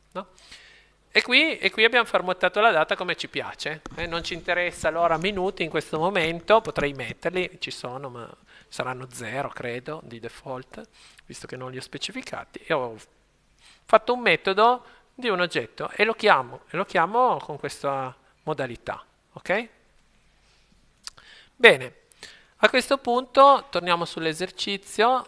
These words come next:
Ehm, dovevamo fare un oggetto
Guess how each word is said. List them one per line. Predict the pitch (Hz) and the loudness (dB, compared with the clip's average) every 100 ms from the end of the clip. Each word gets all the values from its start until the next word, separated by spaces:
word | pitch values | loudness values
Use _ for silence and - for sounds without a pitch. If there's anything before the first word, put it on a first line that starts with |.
| - | -12
Ehm, | 165 151 147 143 139 135 131 127 123 123 120 120 117 120 117 - _ _ _ _ _ _ - _ _ _ _ _ _ _ _ _ _ _ | -6 -2 -2 -2 -4 -6 -8 -12 -18 -18 -18 -18 -18 -20 -20 -20 _ _ _ _ _ _ -20 _ _ _ _ _ _ _ _ _ _ _
dovevamo | 175 214 175 | 6 10 10
fare | 196 - 208 247 262 | 8 12 12 12 10
un | 180 160 | 6 0
oggetto | 160 170 165 - 156 151 147 143 139 135 | 0 2 2 2 2 4 4 2 0 -2